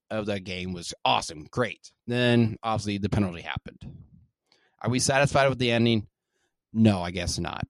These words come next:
But if you're a Chiefs fan, doesn't matter. You won the game. If you're an Eagles fan, you're obviously very upset about the call.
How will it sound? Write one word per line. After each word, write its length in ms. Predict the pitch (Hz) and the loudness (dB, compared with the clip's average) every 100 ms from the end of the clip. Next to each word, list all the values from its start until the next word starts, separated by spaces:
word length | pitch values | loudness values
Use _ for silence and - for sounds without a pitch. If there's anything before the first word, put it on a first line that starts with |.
| - | 2
But 200 | 127 - | 2 2
if 120 | 120 123 | 0 2
you're 120 | 120 | 2
a 20 | |
Chiefs 280 | - 151 - | 2 0 2
fan, 440 | 143 139 131 107 - - | 2 4 4 0 -2 4
doesn't 240 | 120 113 | 6 6
matter. 420 | 107 104 104 101 - - - - | 2 0 0 -2 -6 -12 -16 -2
You 200 | 117 120 | 4 6
won 160 | 113 | 4
the 120 | 107 98 | 2 -2
game. 360 | 92 85 85 _ _ - | -6 -8 -10 _ _ -14
If 100 | - | 2
you're 140 | 131 135 | 4 6
an 40 | |
Eagles 280 | 175 180 - | 6 6 4
fan, 380 | 160 151 151 - _ _ - | 2 4 2 -2 _ _ -4
you're 160 | 117 | 2
obviously 320 | 123 - 127 | 2 0 -2
very 280 | 110 127 131 | 2 4 4
upset 320 | 127 - 120 | 2 0 -2
about 180 | 113 110 | 0 -4
the 80 | 113 | -6
call. 560 | - 104 101 98 95 | -6 -4 -2 -2 -2